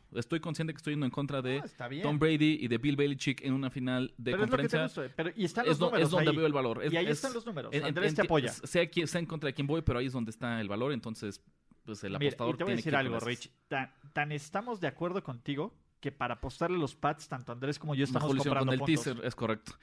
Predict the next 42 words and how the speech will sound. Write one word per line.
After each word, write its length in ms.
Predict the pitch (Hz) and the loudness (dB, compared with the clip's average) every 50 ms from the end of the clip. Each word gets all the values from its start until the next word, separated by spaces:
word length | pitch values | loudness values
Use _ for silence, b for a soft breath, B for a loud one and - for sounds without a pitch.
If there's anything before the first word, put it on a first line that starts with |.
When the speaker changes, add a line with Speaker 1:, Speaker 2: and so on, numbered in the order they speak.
| B | B
Speaker 2:
Entonces 540 | B - 143 135 185 208 - - - - - - _ _ _ _ _ _ - | B -4 -2 2 4 4 4 4 2 0 -8 -16 _ _ _ _ _ _ -6
Speaker 1:
Y 60 | 147 | -4
el 100 | 147 151 | -2 -2
último, 460 | 165 180 156 190 185 185 196 - - - | -2 -2 -2 -2 -2 -2 -2 -4 -8 -8
porque 200 | - 113 - 139 | -8 -8 -8 -4
también 260 | - - 151 170 190 | -4 -2 -2 0 -2
insisto, 320 | 180 160 - 175 160 - 151 | -2 -2 -4 -8 -6 -4 -2
yo 80 | 156 | -2
creo 80 | 170 165 | -2 -2
que 60 | 170 | -4
es 100 | 165 - | -6 -6
el 100 | 165 113 110 | -8 -6 -4
que 80 | 123 | -2
más 240 | 123 135 147 170 151 | -2 0 0 2 2
me 100 | 156 135 | 2 2
gusta 300 | 120 127 139 - - 143 | 2 2 -2 -2 -2 -2
de 60 | 123 | -4
todo 180 | - - 135 135 | -2 0 0 0
el 60 | 131 | 0
fin 120 | - 139 131 | 0 -4 -4
de 60 | 123 | -2
semana, 260 | - 117 117 131 143 - | -2 -2 -2 -2 -2 0
en 160 | 131 123 120 | 0 0 0
especial 540 | 123 - - - 127 - - 151 165 185 170 | 0 0 -2 -4 -2 -2 0 -2 -2 -2 -4
si 120 | - 139 | -4 -4
los 160 | 113 104 - | -4 -4 -4
Pats 280 | - - 135 143 - - | -4 -4 -4 -4 -6 -6
son 280 | - - 131 135 147 120 | -4 -2 -2 0 0 0
los 140 | 123 117 113 | -2 -4 -4
primeros 400 | - - 110 113 127 135 131 - | -2 -2 -2 0 0 -2 -2 -4
en 160 | 123 120 131 | -4 -6 -4
recibir 320 | 120 110 101 - 107 113 113 | -6 -8 -8 -4 -4 -4 -4
la 140 | 110 92 - | -4 -4 -2
pelota, 400 | 101 123 156 156 - 190 190 b b b b b b b b _ | -2 -2 -2 -2 -4 -6 -6 b b b b b b b b _
bajas 380 | - 113 120 135 135 - 143 | -10 -6 -6 -6 -4 -4 -4
de 80 | 120 117 | -4 -4
la 80 | 98 | -4
primera 260 | - - 110 117 123 120 | -4 -2 -2 -2 0 -2
mitad 340 | 107 90 - - 139 147 - - - | -4 -4 -4 -4 -4 -4 -6 -10 -14
de 240 | 107 107 117 131 - - | -6 -4 -4 -4 -2 -4
veintiocho 360 | 117 101 95 104 87 - 98 | -4 -4 -4 -6 -6 -6 -8
puntos. 400 | - - - - - - - - | -8 -8 -12 -12 -14 -20 -20 -20